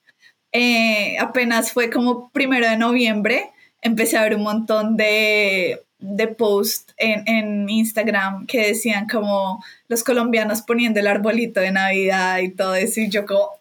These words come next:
<clears throat> está mi arbolito, está pero a punto de salir, o sea, está, me he estado conteniendo y digo como, "No, espérate a que pase noviembre",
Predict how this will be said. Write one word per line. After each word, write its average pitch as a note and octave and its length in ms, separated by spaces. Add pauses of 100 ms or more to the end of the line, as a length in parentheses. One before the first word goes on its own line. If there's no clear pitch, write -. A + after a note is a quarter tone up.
(120)
<clears throat> A#3+ 300 (640)
está A3+ 380
mi A3 100
arbolito, A#3 460
está A3 320
pero A#3+ 160
a B3 100
punto A3 300
de G3 120
salir, G3+ 400
o F#3 60
sea, F#3+ 160
está, G3+ 440 (420)
me A#3+ 140
he - 20
estado B3 360
conteniendo C4+ 600
y G#3 40
digo G#3+ 200
como, A3 220
"No, G#3 440
espérate G#3 600
a B3+ 60
que C4+ 100
pase A3+ 300
noviembre", A#3+ 500